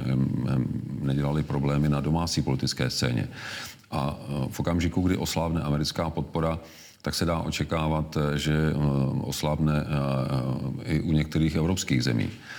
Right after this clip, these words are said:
Takže opravdu, eh, v tomto roce, eh, je, eh, v našem zájmu, pokud, eh, jsme dlouhodobě cítili, že je v našem zájmu podporovat Ukrajinu, a já jsem přesvědčen, že ano, tak, eh, poskytnout Ukrajině všechno pro to,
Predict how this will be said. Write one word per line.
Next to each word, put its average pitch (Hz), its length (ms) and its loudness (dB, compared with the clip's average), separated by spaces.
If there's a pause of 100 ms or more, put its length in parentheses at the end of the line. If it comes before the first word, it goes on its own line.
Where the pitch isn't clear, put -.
(300)
Takže 71 180 0
opravdu, 95 540 2
eh, 76 200 2
v - 80 -6
tomto 95 260 2
roce, 90 340 0
eh, 73 760 -2
je, 82 320 2
eh, 69 260 0
v 64 60 0
našem 73 340 2
zájmu, 76 340 2
pokud, 80 420 -2
eh, 73 160 2
jsme 80 220 2 (160)
dlouhodobě 76 500 2
cítili, 78 500 2
že 76 120 0
je 71 200 2
v 65 60 0
našem 73 300 2
zájmu 76 280 2
podporovat 78 400 0
Ukrajinu, 78 480 2
a 73 40 0
já 69 200 0
jsem 78 200 2
přesvědčen, 76 480 0
že 73 80 2
ano, 73 340 0 (580)
tak, 76 220 -2
eh, 76 240 2
poskytnout 85 580 0
Ukrajině 82 420 2
všechno 92 320 0
pro 76 160 0
to, 80 280 0